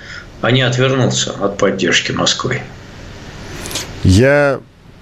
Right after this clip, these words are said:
Speaker 2: не понимаю, о чем вы говорите. Мы же рассуждаем не про стратегическое ядерное оружие, а про
Speaker 1: Э, я,
Speaker 2: тактическое.
Speaker 1: я, я тоже, я тоже рассуждаю о тактическом. Я же сказал, что использование тактического приведет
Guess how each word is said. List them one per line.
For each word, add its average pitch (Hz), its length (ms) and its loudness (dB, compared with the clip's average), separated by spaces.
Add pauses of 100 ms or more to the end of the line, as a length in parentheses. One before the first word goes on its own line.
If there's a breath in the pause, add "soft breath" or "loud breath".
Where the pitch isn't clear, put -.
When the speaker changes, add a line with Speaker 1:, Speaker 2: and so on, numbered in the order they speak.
(400)
Speaker 2:
не 123 220 6
понимаю, 135 340 6
о - 20 0
чем 120 220 2
вы 120 100 6
говорите. 131 380 4
Мы 107 140 4
же 101 140 2
рассуждаем 104 580 4
не 107 140 6
про 101 220 4
стратегическое 107 920 2
ядерное 76 400 4
оружие, 71 420 2
а 78 220 2
про 82 420 2
Speaker 1:
Э, 139 120 4 (280)
я, 185 260 4
Speaker 2:
тактическое. 165 920 2
Speaker 1:
я, 87 140 2
я 180 40 0
тоже, 151 320 2
я 151 140 2
тоже 135 280 2
рассуждаю 127 600 4
о 113 40 0
тактическом. - 680 2
Я 113 100 4
же - 80 2
сказал, 147 360 2
что 123 200 2
использование 120 480 2
тактического 110 720 0
приведет 127 500 2